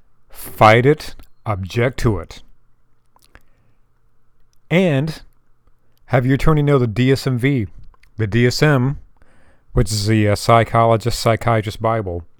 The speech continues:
make them go down the checklist.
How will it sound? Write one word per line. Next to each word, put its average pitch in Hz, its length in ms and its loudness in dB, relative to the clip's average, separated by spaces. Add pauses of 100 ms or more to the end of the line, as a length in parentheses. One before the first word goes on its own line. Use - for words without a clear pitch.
(760)
make 107 280 2
them 147 140 -2
go 131 160 4
down 127 200 2
the 135 80 -4
checklist. - 720 -6